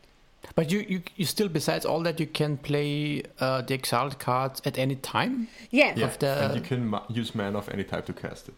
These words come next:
Speaker 2: So it's the
Speaker 1: Okay.
Speaker 2: FIFA Sanity effect from, if you play FIFA
Speaker 1: Yeah.
Speaker 2: Sanity. Um, these effects, I, so the one deck I'm gonna actually suggest it in is a, is in that mono black Helm deck,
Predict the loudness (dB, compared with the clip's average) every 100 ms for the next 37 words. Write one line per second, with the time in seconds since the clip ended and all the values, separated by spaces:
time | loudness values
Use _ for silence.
0 | -8 2 4 6 4 6 4 4 4 4
1 | 4 4 2 2 -2 -2 -2 0 0 -2
2 | -8 -14 -10 0 2 4 4 4 4 4
3 | 6 4 2 -4 -16 -14 -14 0 4 4
4 | 4 -2 -10 -14 0 4 4 2 4 4
5 | 4 -4 -2 4 6 8 6 2 -6 -20
6 | -20 2 4 6 8 8 8 6 6 2
7 | 4 4 2 -2 0 0 2 0 2 4
8 | 4 4 4 4 4 2 2 0 2 4
9 | 4 2 2 0 2 0 0 0 0 -6